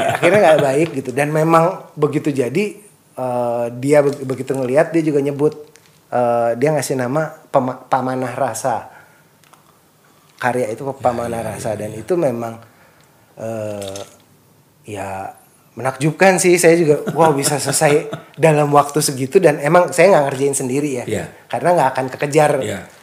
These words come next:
Speaker 2: Jadi ada yang ngerjain ininya, ada yang
Speaker 1: Iya.
Speaker 2: ngerjain itunya.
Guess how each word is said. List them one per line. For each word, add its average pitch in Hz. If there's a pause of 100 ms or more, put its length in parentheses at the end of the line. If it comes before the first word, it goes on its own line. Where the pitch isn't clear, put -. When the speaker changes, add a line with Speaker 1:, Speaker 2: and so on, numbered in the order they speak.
(360)
Speaker 2:
Jadi 117
ada 135
yang 127
ngerjain 123
ininya, 185
ada 175
yang 143
Speaker 1:
Iya. 110
Speaker 2:
ngerjain 135
itunya. 160